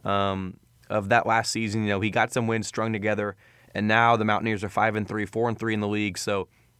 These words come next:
y-, you know, they're playing well, and I like West Virginia at number five. They've got a, a huge game against Oklahoma. Um, if they want any chance at a Big twelve title, um, it is a possibility. Um,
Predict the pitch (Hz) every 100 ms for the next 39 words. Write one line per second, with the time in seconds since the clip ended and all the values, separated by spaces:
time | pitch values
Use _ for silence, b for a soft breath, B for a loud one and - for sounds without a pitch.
0 | _ - 117 - 117 107 101 110 151 180
1 | 185 165 110 127 151 143 98 113 123 139
2 | 117 135 113 104 120 120 107 117 113 110
3 | 95 110 113 110 - 98 85 - 80 -
4 | - 135 143 127 - 123 120 117 107 110
5 | 110 107 110 110 101 b b b b b
6 | - 98 104 98 92 85 _ _ _ _
7 | _ _ - - - 123 120 117 117 -
8 | 113 117 - 113 - 110 107 98 110 92
9 | 123 131 139 127 b b b b - 101
10 | 101 101 98 - _ 110 107 - 120 123
11 | 117 113 117 123 120 110 139 165 220 -
12 | 113 110 107